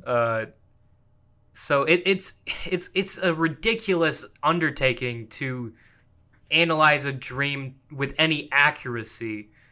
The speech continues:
And I feel like that's where, like, this show kind of, uh, came from, was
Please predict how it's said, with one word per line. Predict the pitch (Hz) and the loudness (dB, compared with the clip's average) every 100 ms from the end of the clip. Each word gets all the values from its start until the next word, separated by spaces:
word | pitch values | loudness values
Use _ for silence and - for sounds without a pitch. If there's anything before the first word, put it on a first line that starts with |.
| _ | _
And | 135 | -2
I | 135 | 0
feel | 202 190 | 2 4
like | 156 151 - | 4 0 0
that's | 151 147 143 | 0 0 -4
where, | 143 135 127 - | -2 -2 -2 -4
like, | 123 117 | -6 -4
this | 127 - | -8 -8
show | - 127 120 120 _ _ - | -2 0 0 -4 _ _ -8
kind | - 123 117 | -2 -2 -2
of, | 113 107 - - _ | -8 -10 -18 -20 _
uh, | 127 104 95 - _ _ _ - | -4 -4 -6 -12 _ _ _ -10
came | - 131 135 | -2 -2 -2
from, | 135 143 147 | -2 0 0
was | 127 107 - | -2 -6 -10